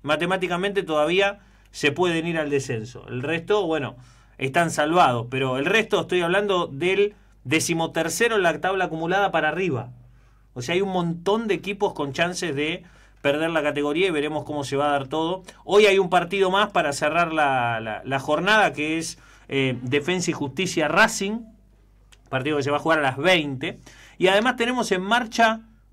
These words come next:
después vamos a ir actualizando resultados, porque hay uno que acaba de empezar recién, un duelo más que interesante.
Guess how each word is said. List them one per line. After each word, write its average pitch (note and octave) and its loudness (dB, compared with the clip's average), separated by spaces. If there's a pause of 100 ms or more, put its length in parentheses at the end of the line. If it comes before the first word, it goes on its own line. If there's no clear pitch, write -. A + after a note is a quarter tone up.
(120)
después G3 0
vamos F#3 2
a G3+ 2
ir F#3+ 0
actualizando F3 -2
resultados, G#3+ 0
porque C#3 -6
hay G3+ 4
uno A3 2
que F#3 -2
acaba G3 0
de F3+ 0
empezar F#3+ -2
recién, D3 -2 (260)
un C#3 -10
duelo E3 0
más F3+ -2
que F3 -8
interesante. C#3 -2